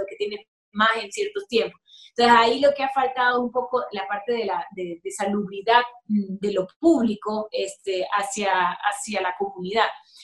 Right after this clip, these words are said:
Porque sí se puede erradicar, o sea, sí las puedes contener y erradicar. Y lo otro es que también es, es un tema de evidenciar que nosotros estábamos botando la basura donde no se debía, o se estaban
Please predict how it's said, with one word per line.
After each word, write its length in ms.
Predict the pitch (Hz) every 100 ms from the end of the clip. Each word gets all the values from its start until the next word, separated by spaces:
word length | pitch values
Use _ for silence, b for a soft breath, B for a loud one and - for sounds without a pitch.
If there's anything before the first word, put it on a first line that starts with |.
| B _
Porque 260 | 262 262 269
sí 380 | - 285 311 330
se 160 | 302
puede 520 | - 247 247 247 254 -
erradicar, 580 | 196 202 359 196 170
o 40 | 160
sea, 160 | 185
sí 120 | 185 254
las 180 | 247 -
puedes 320 | 240 233 233 -
contener 580 | 220 202 196 190 202
y 100 | 220
erradicar. 480 | 220 202 185 185 - - b b b
Y 120 | 277
lo 100 | 285 320 320 311
otro 360 | 277 240 233 - 226
es 140 | 226
que 140 | - 254
también 460 | 240 220 240 262 254
es, 420 | 233 226 220 - -
es 140 | 233
un 200 | 214 240
tema 340 | 240 240 240 233
de 120 | 214
evidenciar 760 | 202 190 185 185 262 226 190 190 - _
que 80 | -
nosotros 340 | 202 226 240 262
estábamos 640 | - 233 240 240 233 208
botando 420 | 208 254 240 240
la 140 | 220
basura 480 | 202 196 254 247 240
donde 160 | 202 180
no 120 | 190
se 160 | - 214
debía, 360 | 214 277 494 - _ _
o 80 | 196
se 120 | 185
estaban 540 | - 214 214 220 220